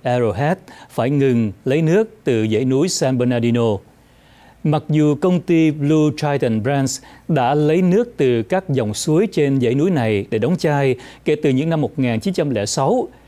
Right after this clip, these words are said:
thế nhưng các nhà hoạt động vì môi trường đã tuyên bố việc khai thác nguồn nước đó đang gây thiệt hại cho động vật hoang dã, đặc biệt là vùng Strawberry Creek. Hội đồng Kiểm soát Tài nguyên nước của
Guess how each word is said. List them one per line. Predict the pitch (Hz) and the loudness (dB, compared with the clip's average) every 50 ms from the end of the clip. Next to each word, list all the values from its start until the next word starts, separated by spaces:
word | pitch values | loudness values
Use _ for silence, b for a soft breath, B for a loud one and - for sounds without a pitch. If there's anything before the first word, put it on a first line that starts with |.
| B B B B B | B B B B B
thế | - 226 | 0 2
nhưng | 214 196 185 170 147 - - - | 2 2 2 0 -2 -6 -6 -4
các | - 233 240 - | -4 -2 -2 0
nhà | 160 139 | -2 0
hoạt | 127 135 123 - | 0 -2 -2 -2
động | - 127 120 120 | -2 -2 0 0
vì | 120 127 123 123 | 0 0 2 2
môi | 143 160 151 | 2 0 0
trường | - 143 131 117 113 113 | 0 0 0 0 0 -2
đã | 127 | -4
tuyên | - - 165 151 147 143 | -4 -2 0 0 2 2
bố | 139 147 190 233 233 B B B B B B B B - | 2 2 2 0 -2 B B B B B B B B -8
việc | 131 123 139 147 139 143 - | -4 -2 0 0 0 -2 -4
khai | - 175 160 165 | -4 -4 -2 -2
thác | 156 165 185 214 - - | -2 -2 -2 -2 -2 -2
nguồn | 143 135 127 123 120 123 | -2 0 0 2 2 2
nước | 151 196 - | 0 0 0
đó | - 147 143 160 208 226 - - - - | 0 0 2 2 0 -2 -4 -6 -6 -2
đang | 160 151 147 143 143 127 | -2 0 0 0 0 0
gây | 135 151 143 143 135 | 0 0 0 0 0
thiệt | - - 131 104 - | 0 -2 -2 -2 -2
hại | 113 110 98 98 98 | -2 -2 -2 -2 -4
cho | - - 160 139 135 135 | -4 -2 0 0 0 0
động | 127 107 101 110 104 | 0 0 0 -2 -2
vật | 104 110 98 - | -2 -2 -4 -4
hoang | - - 147 139 139 131 117 | -4 -4 -2 -2 0 0 0
dã, | 120 110 98 113 135 202 202 B B B B B B B | 0 0 0 0 0 -2 -4 B B B B B B B
đặc | - 151 139 - | -4 -4 -2 0
biệt | 147 139 127 - 127 | 0 0 0 0 0
là | 120 117 110 | 0 0 0
vùng | 104 104 120 117 113 110 107 | 0 0 0 0 0 0 -2
Strawberry | 101 - - - 156 147 131 127 135 127 131 127 117 | -4 -4 -4 -2 -2 0 0 0 0 2 2 2 0
Creek. | - - 165 226 220 - - - _ _ _ b b b b b b b b b b b - | 0 -2 -2 -2 -2 -4 -12 -20 _ _ _ b b b b b b b b b b b -4
Hội | - 160 151 147 | -2 0 0 2
đồng | 147 143 139 143 139 | 2 2 0 0 0
Kiểm | - - 135 131 135 | 0 0 0 0 0
soát | - - 202 226 - - | 0 -2 -2 -2 -2 -2
Tài | 147 127 123 | -2 0 0
nguyên | 135 147 151 147 151 | 2 2 2 2 2
nước | 147 170 226 - - - | 2 2 2 0 -2 -2
của | 160 131 110 | -2 0 0